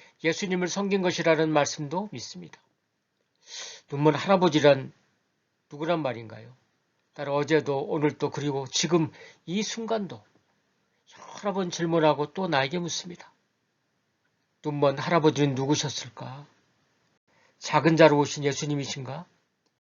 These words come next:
기도하겠습니다. 살아계신 아버지 하나님, 작은 자와 굶주리고 갇힌 자 그리고 약한 자를 섬기게 하소서.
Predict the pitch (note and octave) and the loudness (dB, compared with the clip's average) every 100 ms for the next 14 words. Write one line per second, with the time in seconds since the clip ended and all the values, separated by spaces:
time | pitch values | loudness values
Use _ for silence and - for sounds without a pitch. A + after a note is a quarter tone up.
0 | _ _ _ _ _ _ _ _ _ _ | _ _ _ _ _ _ _ _ _ _
1 | _ _ _ _ _ _ _ _ _ _ | _ _ _ _ _ _ _ _ _ _
2 | _ - - B2 B2+ A#2 - - - - | _ -20 -12 -10 -8 -8 -10 -12 -20 -20
3 | - _ _ _ - - - - - - | -20 _ _ _ -20 -20 -20 -20 -2 8
4 | D#3 D#3 D3 E3 D#3 F3 C#3+ D3+ D3 C#3+ | 12 12 10 4 4 4 4 4 2 0
5 | C#3+ C#3+ C3 C3+ _ _ _ _ - D3 | -2 -4 -10 -16 _ _ _ _ -10 -6
6 | D#3 D#3+ E3 D#3+ E3 D#3+ - - D#3+ E3+ | -4 4 4 6 2 2 -4 -10 -4 -2
7 | D#3+ E3+ D3 D#3 - F3+ F3 E3+ E3+ F#3 | 0 -2 -2 -4 -4 2 4 2 -2 0
8 | F#3 F3+ - - - - E3+ - - G3 | 2 0 -4 -20 -10 0 0 0 -2 2
9 | F#3+ F3 D#3+ - F3 D#3 D3 D#3 C3+ C3 | 2 2 -2 -6 -8 -6 -2 -2 -4 -8
10 | B2+ - D#3 - - | -12 -18 -16 -18 -18